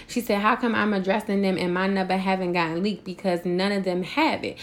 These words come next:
And so basically Hennessy is like, "Look, y'all some punk pussy ass bitches."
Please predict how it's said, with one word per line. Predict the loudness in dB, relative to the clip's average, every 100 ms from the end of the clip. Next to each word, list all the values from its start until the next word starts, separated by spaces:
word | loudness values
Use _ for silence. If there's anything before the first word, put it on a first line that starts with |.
| -16 -16 -18 -4
And | 0 2
so | 4 6 6
basically | 6 4 6 4 6
Hennessy | 4 4 2 2
is | 4
like, | 4 4
"Look, | 2 4
y'all | 2 2
some | 2 2
punk | 4 4 4 0 -6
pussy | 2 2 2 0 2
ass | 2 2
bitches." | 2 2 4 0